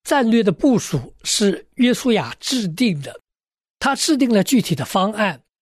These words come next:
他也尽力地发挥了自己的能力和智慧，但最关键、最关键的就是他要遵行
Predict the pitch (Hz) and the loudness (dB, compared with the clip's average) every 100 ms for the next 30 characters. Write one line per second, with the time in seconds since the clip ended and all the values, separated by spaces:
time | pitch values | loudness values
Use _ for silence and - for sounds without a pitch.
0 | _ - 247 233 175 - 330 277 233 226 | _ -2 2 2 2 2 4 4 4 4
1 | 170 - 240 240 220 254 220 - 233 185 | 2 -2 0 0 2 2 2 0 -2 -2
2 | 185 170 160 180 233 202 185 - 269 196 | -2 0 2 4 4 2 0 0 0 2
3 | - 226 131 _ _ _ _ _ 196 180 | 2 0 -2 _ _ _ _ _ -2 -2
4 | - - 349 269 170 190 160 165 160 156 | -2 2 4 4 2 0 0 0 0 -2
5 | 135 190 151 - 147 143 160 127 123 - | 0 0 0 -2 -2 -2 -4 -6 -8 -6
6 | 147 - 156 120 _ _ _ - 196 196 | -4 -4 -6 -8 _ _ _ -6 -2 -2
7 | 156 - - 233 233 233 - 160 156 | -2 -6 0 2 2 2 0 0 0